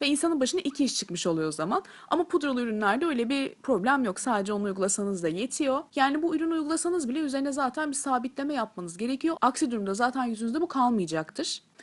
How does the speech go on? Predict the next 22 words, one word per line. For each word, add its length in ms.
Hani 180
ben 180
bununla 180
uğraşırım 420
diyorsanız 540
evet. 360
Ama 220
bence 340
özellikle 480
çok 260
güzel, 400
bayıldım 580
diye 160
bir 140
ürün 280
değil. 360
Hani 140
elimde 460
var, 260
kullanırım 460
tamam 360
ama 340